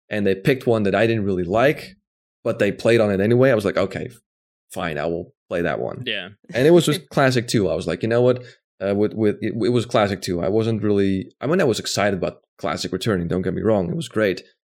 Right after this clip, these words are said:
Speaker 1: But the reason I kept playing it was partially because of them. And even though they're still playing Classic T B C, I'm like, "Sorry guys, I gotta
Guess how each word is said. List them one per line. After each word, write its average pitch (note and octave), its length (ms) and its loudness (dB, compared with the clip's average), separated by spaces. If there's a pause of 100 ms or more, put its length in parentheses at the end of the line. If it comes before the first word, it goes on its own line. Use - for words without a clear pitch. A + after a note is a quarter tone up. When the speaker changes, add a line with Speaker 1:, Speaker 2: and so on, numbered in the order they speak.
(120)
Speaker 1:
But G2 160 -4
the G#2+ 80 -2
reason A2+ 240 4
I G2 100 0
kept - 400 -2
playing A2+ 380 2
it F2+ 260 -2
was G2+ 260 -2
partially G#2 440 -4
because F2+ 300 -6
of E2+ 120 -6
them. E2+ 320 -2 (580)
And G2 140 -2
even E3+ 320 2
though B2+ 220 6
they're F#2+ 160 0
still A#2 240 2
playing G#2+ 340 -2
Classic G2+ 340 -2
T G2+ 120 -6
B F#2 100 -4
C, F#2+ 320 0
I'm F2+ 160 -4
like, F2 240 -4
"Sorry F#2+ 300 2
guys, F2 260 0
I F#2+ 140 -4
gotta F#2+ 260 -2